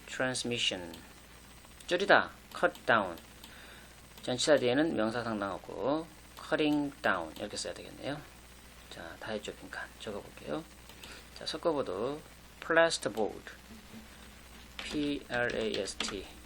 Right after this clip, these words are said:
E R. plasterboard. plasterboard is good for 줄이는데, cutting down. cut down이죠. cutting down. noise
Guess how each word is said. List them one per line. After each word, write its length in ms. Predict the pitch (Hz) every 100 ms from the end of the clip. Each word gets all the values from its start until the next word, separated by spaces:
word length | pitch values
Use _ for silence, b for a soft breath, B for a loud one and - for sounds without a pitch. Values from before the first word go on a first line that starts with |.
| - -
E 140 | 101 -
R. 120 | 87 - -
plasterboard. 680 | 160 165 139 113 104 85 - - - - - - - - - - - - - - - - - -
plasterboard 680 | - 185 185 143 120 120 117
is 140 | 110
good 420 | - 147 143 87 - - -
for 420 | 117 110 107 104 B B
줄이는데, 720 | - 147 156 135 101 87 85
cutting 460 | - - 139 131 123
down. 320 | 98 85 82 - - - - - - - - - - - - - - 220 - - - - - - - - - - - - - -
cut 180 | - -
down이죠. 640 | 110 110 95 87 - 107 139 - - - - -
cutting 400 | - 131 127 123
down. 560 | 117 127 113 90 117 160 B B B B -
noise 680 | - 156 170 175 165 -